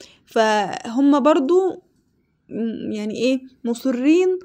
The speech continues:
وثابتين إن المهنة دي ما تندثرش حتى برغم كل اللي بيحصل فيها، وإن هي تستمر في، آه، يعني تاريخها، وتستمر في عمايلها، ولسه بيعملوها، ولسه بيشتغلوا عليها، ولسه بتطلب، يعني زي ما قلت، بأكتر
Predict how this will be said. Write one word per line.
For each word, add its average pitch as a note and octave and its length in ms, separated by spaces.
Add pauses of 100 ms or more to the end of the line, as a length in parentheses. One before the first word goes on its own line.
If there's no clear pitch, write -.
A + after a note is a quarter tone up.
(320)
وثابتين A3+ 760 (260)
إن A3+ 260
المهنة C4 440
دي C4+ 120
ما C4+ 100
تندثرش C4+ 720
حتى C#4 580
برغم B3+ 360
كل C#4 180
اللي C4+ 100
بيحصل D4 300
فيها، F#4 340 (300)
وإن A#3+ 120
هي C#4 160
تستمر C#4+ 580 (340)
في، C4+ 460 (360)
آه، G#3+ 400 (540)
يعني A3 180
تاريخها، C#4+ 520
وتستمر C4 540
في B3 120
عمايلها، A3+ 480
ولسه C4 300
بيعملوها، G#3+ 500
ولسه C4 240
بيشتغلوا B3+ 340
عليها، D4 200
ولسه D4+ 260
بتطلب، A#3 480
يعني G3 160
زي G#3+ 60
ما G#3+ 80
قلت، C4 200
بأكتر B3+ 420